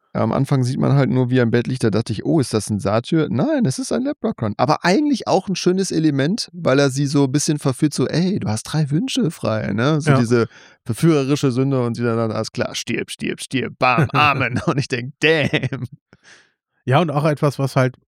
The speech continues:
Speaker 2: äh, in so ein Aran-Universum halt niemals reinfinden wird,
Speaker 1: Mhm.
Speaker 2: weil's da überhaupt nicht reinpasst.
Speaker 1: Nee, ist auch also, äh,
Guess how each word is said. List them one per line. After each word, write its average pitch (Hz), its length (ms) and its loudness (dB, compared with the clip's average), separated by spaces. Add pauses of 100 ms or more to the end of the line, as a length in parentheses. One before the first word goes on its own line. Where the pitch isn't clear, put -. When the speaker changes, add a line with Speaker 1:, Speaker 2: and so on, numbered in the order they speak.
Speaker 2:
äh, 131 260 2 (100)
in 131 200 2
so 127 120 4
ein 127 180 0
Aran-Universum 123 840 2
halt 107 120 2
niemals 113 300 2
reinfinden 107 540 0
wird, 107 320 0 (120)
Speaker 1:
Mhm. 135 580 2
Speaker 2:
weil's 113 240 2
da 113 100 2
überhaupt 110 340 2
nicht 101 140 -6
reinpasst. 101 500 -6
Speaker 1:
Nee, 110 380 4
ist - 320 -2
auch - 380 -2 (460)
also, 98 260 -4
äh, 156 40 -4